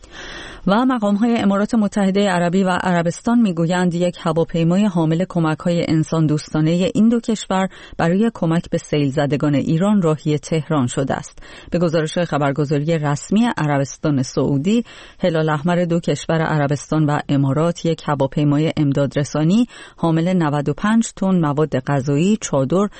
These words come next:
و سایر لوازم برای سیل زدگان ایران فرستاده است. شنوندهٔ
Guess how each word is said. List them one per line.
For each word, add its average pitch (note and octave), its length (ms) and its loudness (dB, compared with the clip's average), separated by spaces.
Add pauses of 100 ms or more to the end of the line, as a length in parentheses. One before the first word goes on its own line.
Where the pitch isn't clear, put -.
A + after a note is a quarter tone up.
(260)
و G#3+ 140 2
سایر D#3+ 460 0
لوازم C#3+ 500 0
برای D#3 300 0
سیل C#3 300 0
زدگان C3 440 0
ایران C3 500 0
فرستاده - 680 -4
است. - 360 -12 (340)
شنوندهٔ D3 920 0